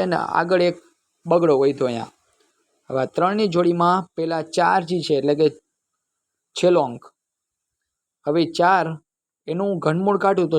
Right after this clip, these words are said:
છેલ્લો અંક શું થઈ જાય? ચારનો ચાર જ રહેવાનો જ જો આવી રહ્યો. છેલ્લો અંક ચાર હોય તો એનું ઘનમૂળ કાઢો તોય છેલ્લો અંક ચાર જ રહે. અને આગળ જે છે બગડો તો એ બે છે એનું કામ શું?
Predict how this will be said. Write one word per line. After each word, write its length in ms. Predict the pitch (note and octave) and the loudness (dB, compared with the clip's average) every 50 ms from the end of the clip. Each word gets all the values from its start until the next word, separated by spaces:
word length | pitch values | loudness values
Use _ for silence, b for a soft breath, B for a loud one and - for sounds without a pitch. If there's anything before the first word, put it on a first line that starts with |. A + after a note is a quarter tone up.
| D3 - | -2 -2
છેલ્લો 200 | - F3+ F3+ F#3+ | 0 0 2 2
અંક 140 | F#3+ F#3+ F#3 | 2 0 -2
શું 200 | F3 - G3+ F#3 | -2 -4 -2 0
થઈ 140 | F3+ F3+ E3+ E3 | 0 0 2 2
જાય? 200 | E3+ E3+ E3+ - _ _ _ _ _ _ _ | 0 -2 -2 -6 _ _ _ _ _ _ _
ચારનો 300 | - D#3 D3+ D#3+ E3 E3+ E3 | -2 0 0 0 0 0 -2
ચાર 220 | D3+ - E3+ E3+ E3+ | 0 2 2 2 2
જ 120 | F3+ E3+ E3+ F3 | 2 2 2 2
રહેવાનો 260 | F3+ F3 F3 F3 F3 | 2 2 2 0 0
જ 60 | E3+ C3+ - | -2 -2 0
જો 80 | D#3+ D3+ | 2 2
આવી 200 | D3 C#3 C#3 C3 G#2+ | 4 2 2 0 -2
રહ્યો. 180 | A#2+ A2 - - _ _ _ _ _ _ _ _ _ _ _ _ _ _ _ _ _ _ _ _ _ _ _ _ _ _ _ _ _ _ _ _ _ | -6 -10 -10 -14 _ _ _ _ _ _ _ _ _ _ _ _ _ _ _ _ _ _ _ _ _ _ _ _ _ _ _ _ _ _ _ _ _
છેલ્લો 260 | - - D3 C#3+ D3 D#3 D#3 | -6 -2 0 2 2 2 2
અંક 100 | D#3+ E3 D#3 D3 - - | 0 -2 -4 -6 -4 -2
ચાર 220 | D#3+ D3+ D3+ D#3 D#3 | 2 2 2 2 2
હોય 400 | F3 F3+ G3 G3+ F3 D3 C#3 D3 - _ _ _ | 2 4 4 4 4 2 -2 -4 -8 _ _ _
તો 60 | - D3+ | -6 -6
એનું 140 | D3+ D3 C3+ - | -4 -4 -4 -4
ઘનમૂળ 380 | C#3 C3+ C#3+ F3 G3 A3 G#3+ G3 | -4 -2 -2 0 0 0 0 2
કાઢો 180 | F3+ F3 E3+ E3 - | 2 2 2 2 2
તોય 140 | E3 E3 D3+ D#3+ | 2 0 0 0
છેલ્લો 160 | - D3+ D3 D3+ D3+ | -2 0 0 0 0
અંક 80 | D3+ C#3 - | -2 -2 0
ચાર 140 | E3+ F3 E3 | 2 2 2
જ 160 | D3+ A#2 A2+ B2 | 0 -2 -4 -4
રહે. 160 | B2+ A#2 A#2 - _ _ _ _ _ _ _ _ _ _ _ _ _ _ | -6 -6 -8 -10 _ _ _ _ _ _ _ _ _ _ _ _ _ _
અને 160 | - C#3 C#3 B2+ | -8 -4 -2 0
આગળ 400 | B2 C#3 D#3 E3+ F3 G3+ G#3 G#3 F#3+ D#3+ | 0 0 0 2 2 2 2 2 2 0
જે 100 | F#3 F#3+ | -2 -4
છે 220 | E3 - - F3+ E3 | -2 -2 0 2 2
બગડો 440 | D#3 D#3 D3+ D#3+ D#3+ E3 D#3+ D3 B2 A#2 - - - _ _ _ _ _ _ _ _ _ _ _ - | 2 2 0 2 2 2 2 2 0 -2 -4 -10 -16 _ _ _ _ _ _ _ _ _ _ _ -6
તો 20 | D#3+ | -4
એ 120 | D#3 D3 | -4 -4
બે 220 | C#3 C#3+ C#3+ E3+ F#3+ G#3 G#3 | -4 0 2 4 4 4 4
છે 180 | G3 - - G3+ F#3+ - - | 0 0 0 0 2 2 2
એનું 180 | F3+ G3 G#3 G3 | 0 0 -2 -2
કામ 220 | F3+ G3 F#3 F3+ E3 | 0 0 0 0 -2
શું? 220 | - - C3 A#2 | -4 -6 -10 -12